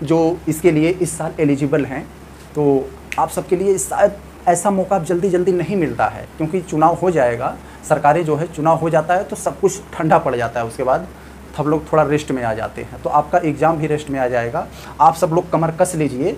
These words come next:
और पूरा जी जान से लग जाएंगे अगर, तो शायद जो है इसमें जो है बहुत बड़ा competition नहीं होता है इसमें। इसमें सरल factual questions आते हैं,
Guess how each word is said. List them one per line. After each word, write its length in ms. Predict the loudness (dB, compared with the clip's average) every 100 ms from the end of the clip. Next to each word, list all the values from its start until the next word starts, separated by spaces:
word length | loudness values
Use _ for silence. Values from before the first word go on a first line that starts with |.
| -8 -20 -20 -4
और 100 | -2
पूरा 280 | 0 2 2
जी 180 | 4 2
जान 200 | 2 0
से 140 | 0 2
लग 200 | 2 4
जाएंगे 300 | 2 4 2
अगर, 140 | -2
तो 180 | -6 -10
शायद 340 | -2 4 4
जो 120 | 4 2
है 160 | 0 0
इसमें 280 | -6 -2 -2
जो 100 | -2
है 60 | -2
बहुत 260 | 0 0
बड़ा 160 | 0 0
competition 520 | -2 -2 -2 -2 -2
नहीं 180 | 2 2
होता 240 | 2 -2 -6
है 140 | -6
इसमें। 200 | -10 -12 -14 -16 -18 -12 -6
इसमें 200 | -2 0
सरल 240 | 2 2
factual 400 | 2 -2 0 0
questions 440 | 0 -4 -4 -4 -2
आते 240 | -2 -4
हैं, 180 | -6 -8